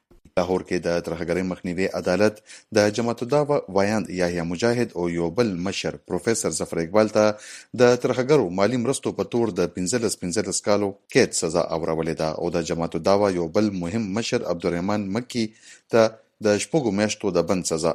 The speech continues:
اورول شوې ده. عبدالرحمن مکی به بهر اسلامي هیوادونو کې د جماعت الدعوه دپاره رقم یا چندې راغونډولې او جماعت الدعوه مشر حافظ سعید نه پس ویل کېږي چې عبدالرحمن مکی دویم مهم مشر و. تیر کال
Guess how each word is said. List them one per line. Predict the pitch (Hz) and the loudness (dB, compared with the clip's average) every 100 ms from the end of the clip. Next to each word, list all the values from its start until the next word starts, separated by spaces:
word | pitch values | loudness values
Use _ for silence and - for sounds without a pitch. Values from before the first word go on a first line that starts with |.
| 80 | 0
اورول | 85 82 78 - | -2 0 -2 -2
شوې | 80 76 | -2 -2
ده. | 78 69 - | -4 -6 -6
عبدالرحمن | 85 92 85 85 92 90 | -6 -2 0 0 -2 -2
مکی | 95 - 95 92 - 92 | -4 -4 -4 -4 0 2
به | 90 - _ 101 | 2 0 _ 2
بهر | 98 131 92 | 6 4 2
اسلامي | - 98 110 104 | -2 0 0 0
هیوادونو | 90 92 101 123 117 | 2 2 2 -4 0
کې | 113 104 | -2 0
د | 87 87 | -2 -2
جماعت | 85 85 | -4 -4
الدعوه | 87 110 110 98 | 0 0 2 -2
دپاره | - 98 107 107 87 | -2 -2 0 0 0
رقم | 87 - 127 87 | -2 0 -2 0
یا | 80 | -2
چندې | 87 85 87 78 | -4 -2 -2 -2
راغونډولې | 78 82 80 80 80 78 73 - - - - | -4 -4 -6 -4 -4 -4 -6 -16 -20 -16 -2
او | 92 82 | 0 0
جماعت | 85 85 | -4 -4
الدعوه | 87 92 98 92 90 | -2 2 4 2 0
مشر | 107 - 110 95 | -4 -2 -2 -2
حافظ | 92 - 87 104 | -4 -4 -2 0
سعید | 113 107 | 0 -4
نه | - | -2
پس | 117 104 | -2 -2
ویل | 92 87 85 | -2 -2 -2
کېږي | 143 131 120 120 - - - | -4 -2 -2 -2 -6 -20 -4
چې | 117 104 | 0 0
عبدالرحمن | 104 104 107 139 120 | 0 0 2 0 0
مکی | 143 - 104 | -4 -4 -4
دویم | 113 110 80 90 | 0 0 -2 -6
مهم | 90 92 - _ 87 | -4 -4 -6 _ -6
مشر | 85 82 78 | -4 -4 -2
و. | 80 73 _ _ - | -6 -8 _ _ -2
تیر | 85 - | -2 2
کال | 92 | 2